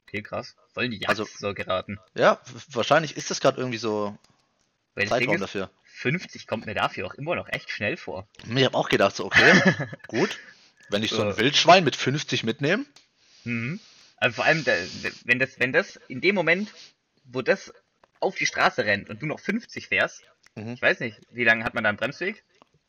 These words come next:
Speaker 2: Boah.
Speaker 1: Weiß
Speaker 2: Fra-,
Speaker 1: ich nicht
Speaker 2: fra-,
Speaker 1: so genau.
Speaker 2: frag einen Fahrschüler. <laughs> Achtundzwanzig Komma drei Meter.
Speaker 1: Ja, aber es schon ein bisschen, gell? Also so,
Speaker 2: Mhm.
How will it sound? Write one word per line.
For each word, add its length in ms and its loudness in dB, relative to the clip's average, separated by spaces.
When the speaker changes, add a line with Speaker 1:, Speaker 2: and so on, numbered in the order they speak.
Speaker 2:
Boah. 720 -2
Speaker 1:
Weiß 160 0
Speaker 2:
Fra-, 160 8
Speaker 1:
ich 60 -4
nicht 120 -2
Speaker 2:
fra-, 80 6
Speaker 1:
so 40 8
genau. 340 2
Speaker 2:
frag 400 6
einen 100 0
Fahrschüler. 760 8
<laughs> 40 -4
Achtundzwanzig 680 4
Komma 220 8
drei 260 8
Meter. 460 4
Speaker 1:
Ja, 240 4
aber 160 0
es 240 -6
schon 320 -2
ein 120 -2
bisschen, 460 0
gell? 180 2
Also 220 0
so, 100 -2
Speaker 2:
Mhm. 200 2